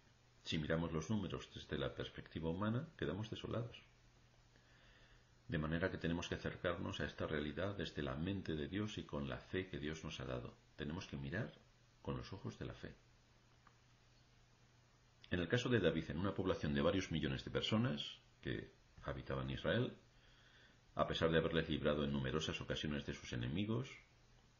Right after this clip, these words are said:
de librarles de estar sometidos a los filisteos por ganar la batalla contra Goliat,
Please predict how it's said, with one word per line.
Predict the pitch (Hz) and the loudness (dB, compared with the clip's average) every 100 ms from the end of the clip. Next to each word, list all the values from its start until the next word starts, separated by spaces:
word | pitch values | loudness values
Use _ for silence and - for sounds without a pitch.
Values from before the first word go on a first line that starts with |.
| - | 0
de | 71 | 2
librarles | 67 67 67 76 73 | 2 2 2 2 -2
de | 71 | -4
estar | - 67 | -2 -2
sometidos | - 69 69 78 73 | 0 -2 0 0 0
a | |
los | 64 64 | -2 -2
filisteos | - 62 - 71 65 - - - - - - - | -4 -4 -2 0 0 -2 -12 -20 -20 -20 -12 0
por | 80 67 | 2 4
ganar | 69 76 69 | 2 2 2
la | |
batalla | 65 64 69 65 62 | 0 0 0 -2 -4
contra | 67 62 58 | -4 -4 -2
Goliat, | 60 65 127 | -2 0 0